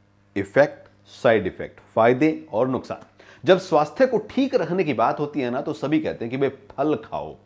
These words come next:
फल खाओ। बेशक गुणकारी फलों की कमी नहीं है,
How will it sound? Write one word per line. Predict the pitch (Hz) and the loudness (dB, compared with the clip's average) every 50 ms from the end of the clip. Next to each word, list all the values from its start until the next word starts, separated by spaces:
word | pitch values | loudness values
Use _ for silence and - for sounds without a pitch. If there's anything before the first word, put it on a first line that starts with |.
| - - | -12 -6
फल | 147 160 151 | -4 -4 -4
खाओ। | 107 - - - - - - - - _ _ - _ - 104 | -4 -6 -14 -18 -18 -18 -20 -20 -20 _ _ -20 _ -18 -14
बेशक | 95 92 139 147 147 - - 156 147 147 - 104 | -6 0 2 4 4 2 2 -2 -2 -2 -4 -10
गुणकारी | 85 87 117 120 120 117 127 123 131 143 135 | -4 -2 0 0 2 4 4 4 4 4 2
फलों | 135 - - 117 117 120 117 | -4 -6 -8 -6 -4 -4 -4
की | 120 120 | -6 -8
कमी | 95 - 104 101 104 95 | -6 -4 -4 -4 -4 -6
नहीं | 80 78 85 110 160 170 | -6 -8 -6 -2 -2 0
है, | 139 143 151 151 | 0 0 0 -2